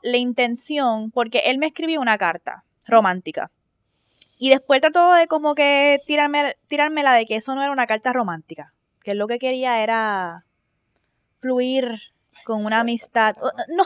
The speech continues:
Speaker 1: él no sabía lo que quería, porque primero me dijo, "No, nada, no quiero nada". Anyways, el punto es, cuando estábamos peleando sobre la carta, en la discusión, yo le pregunté a él, "Explica, yo, yo necesito entender cuál fue tu proceso de pensamiento cuando estabas escribiendo esta carta".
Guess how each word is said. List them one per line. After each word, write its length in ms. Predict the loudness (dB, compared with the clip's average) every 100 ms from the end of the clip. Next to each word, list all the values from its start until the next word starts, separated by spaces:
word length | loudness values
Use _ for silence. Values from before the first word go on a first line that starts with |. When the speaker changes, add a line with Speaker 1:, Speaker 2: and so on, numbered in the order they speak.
| 2
Speaker 1:
él 100 | 0
no 60 | 2
sabía 240 | 2 4
lo 100 | 2
que 100 | 2
quería, 260 | -2 -4 -4
porque 200 | -2 0
primero 240 | 0 2
me 80 | 4
dijo, 160 | 4
"No, 140 | 4 -2
nada, 300 | 0 0 0
no 120 | -4
quiero 160 | -4 -6
nada". 220 | -4 -8 -10 -20 4
Anyways, 340 | 4 4 -2 -14 -2
el 160 | 2 2
punto 260 | 2 4 4
es, 80 | 6
cuando 200 | 2 4
estábamos 480 | 6 6 6 2 2
peleando 340 | 2 2 -2
sobre 200 | 0 4
la 140 | 4 6
carta, 580 | 4 4 0 -2 -2 -8
en 140 | -6
la 80 | -2
discusión, 520 | -2 -4 -10 -4 -4
yo 100 | 0
le 120 | 0 0
pregunté 420 | 0 -2 -2 0
a 160 | 2 2
él, 100 | -4 -4
"Explica, 640 | -4 -4 -4 -2 0 -2
yo, 120 | -2
yo 80 | -2 -4
necesito 220 | -4 -4
entender 720 | -8 -4 -4 -2 -2 -2 -4 _ _ _ _ _ _
cuál 300 | 4 4 4
fue 280 | 2 2
tu 640 | 2 -4 -6 -4 -6 -8 -10 _ _
proceso 760 | 0 0 -2 -2 -2 0 0
de 100 | 2 2
pensamiento 1000 | -2 -2 -2 -2 -2 -2 -2 -2 -4 -2
cuando 200 | 0 0
estabas 360 | 0 0 0 -2
escribiendo 500 | -6 -4 -6 -4 -6
esta 180 | -4 -6
carta". 460 | -4 -8 -10 -16